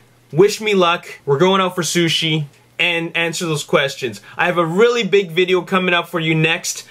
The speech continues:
Um, I'm editing it right now. It's actually like a five or six or seven part, uh, series, and you guys are gonna really like it because it talks a lot about... Well, I don't even wanna spoil it, but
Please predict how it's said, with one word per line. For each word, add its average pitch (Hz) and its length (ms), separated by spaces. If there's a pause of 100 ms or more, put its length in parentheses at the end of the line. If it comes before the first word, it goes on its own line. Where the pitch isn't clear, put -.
(220)
Um, 151 360
I'm 151 160
editing 190 380
it 180 60
right 175 280
now. 160 420 (140)
It's 139 180
actually 175 300
like 143 220
a 135 180
five 175 500
or 143 100
six - 480
or 156 80
seven 175 380
part, 165 340 (480)
uh, 135 180
series, 202 800 (380)
and 156 640 (200)
you 165 120
guys 190 240
are 190 40
gonna 175 180
really 165 220
like 147 280
it 123 120
because 135 500
it 143 160
talks 156 240
a 156 60
lot 143 200
about... 131 380
Well, 196 140
I 185 160
don't 190 120
even 160 200
wanna 147 140
spoil 160 440
it, 160 180 (300)
but 139 380